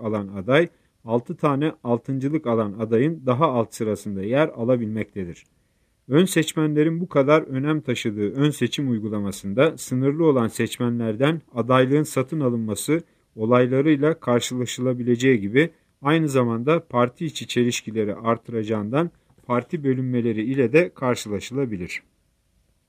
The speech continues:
Ön seçim konusuyla ilgili yapılan tartışmalarda en geniş kitleleri kapsayan seçimlerin yapılmasını savunanlar yanında bu konuda partilere de belli bir inisiyatif tanınması gerektiği konusunda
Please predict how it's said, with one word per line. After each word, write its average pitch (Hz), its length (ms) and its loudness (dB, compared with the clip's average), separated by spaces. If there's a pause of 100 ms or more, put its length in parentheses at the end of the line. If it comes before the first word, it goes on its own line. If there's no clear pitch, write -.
(1080)
Ön 151 180 4
seçim 175 360 2
konusuyla 160 560 2
ilgili 143 320 2
yapılan 123 400 2
tartışmalarda 113 960 0
en 165 120 0
geniş 156 360 0
kitleleri 143 560 0
kapsayan 117 460 0
seçimlerin 135 640 -2
yapılmasını 131 640 -4
savunanlar 127 600 -2
yanında 107 540 0 (260)
bu 165 100 -6
konuda 151 500 2
partilere 139 640 0
de 151 180 0
belli 135 300 2
bir 151 120 0
inisiyatif 127 680 -4
tanınması 131 540 -6
gerektiği 120 520 2
konusunda 110 680 -2